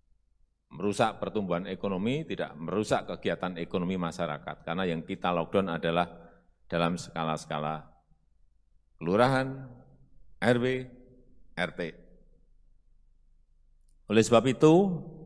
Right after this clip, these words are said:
wali kota, wakil wali kota harus melakukan pemetaan zonasi penyebaran covid ini secara detail, ngerti betul di mana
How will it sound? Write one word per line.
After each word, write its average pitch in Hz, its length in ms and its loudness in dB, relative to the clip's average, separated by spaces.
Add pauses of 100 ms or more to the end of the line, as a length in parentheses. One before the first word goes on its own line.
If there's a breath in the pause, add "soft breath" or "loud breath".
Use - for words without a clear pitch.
(1120)
wali 92 160 0
kota, 127 640 4 (320)
wakil 82 240 -2
wali 98 240 4
kota 135 640 4
harus 98 240 2
melakukan 117 560 2
pemetaan 127 560 4
zonasi 117 640 4 (720)
penyebaran 113 480 2
covid 147 400 2
ini 165 80 -2
secara 139 320 -2
detail, 101 560 0
ngerti 151 320 0
betul 151 320 0
di 113 160 -2
mana 117 320 2